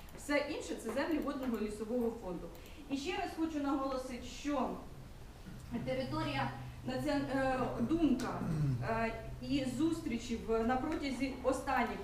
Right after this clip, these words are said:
дванадцяти, ну, тринадцятого, навіть більш активніше було в тринадцятому, чотирнадцятому році, зустрічалися, е, з кожним землевласником, землекористувачів, навіть за межами національного парку, які межують з територією національного парку,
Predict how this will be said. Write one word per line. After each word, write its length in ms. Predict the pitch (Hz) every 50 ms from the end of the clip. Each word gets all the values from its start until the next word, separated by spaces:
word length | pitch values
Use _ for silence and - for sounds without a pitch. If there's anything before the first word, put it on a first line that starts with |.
| - - - -
дванадцяти, 680 | 226 285 285 269 247 247 240 - 226 - 202 196 196
ну, 140 | 196 196 196
тринадцятого, 720 | 196 - - 277 277 277 247 247 247 240 220 214 - - 202 202
навіть 280 | - 233 240 247 240 - - - - - -
більш 180 | 240 262 254 -
активніше 520 | 240 - - 294 277 269 233 - - 226
було 220 | 214 226 240 240 226
в 60 | -
тринадцятому, 600 | - 277 269 269 240 233 - 233 220 - 220 214 214
чотирнадцятому 1200 | - - - - 269 277 262 233 220 - - - - 220 208 - - - - - 226 233 233 214 214 -
році, 260 | 285 - - - - - - - - - - - - - - - -
зустрічалися, 800 | 294 285 - - 294 285 - 339 349 339 302 311 - - 269 - - - -
е, 180 | 233 240 240 233
з 260 | - - - - 311
кожним 360 | 330 339 - 254 262 262 247
землевласником, 840 | - 262 262 269 262 262 262 294 320 - - 277 254 269 254 254
землекористувачів, 920 | 254 254 262 254 254 233 - 262 254 247 - - 262 254 254 254 - 285 - - - - - - -
навіть 340 | 277 294 294 - 277 254 254
за 80 | 269
межами 400 | 269 294 285 247 - 240 233 233 -
національного 720 | 214 208 208 - 226 214 214 226 226 226 202 190 190 - -
парку, 320 | 233 262 330 247 - - - -
які 180 | - - 277 269
межують 560 | 277 285 285 294 320 311 294 240 226 - -
з 120 | - -
територією 520 | - - 254 240 233 - 254 240 233 226 214
національного 600 | 214 208 208 226 226 214 214 208 208 208 185 185 185 -
парку, 320 | 240 285 339 - - -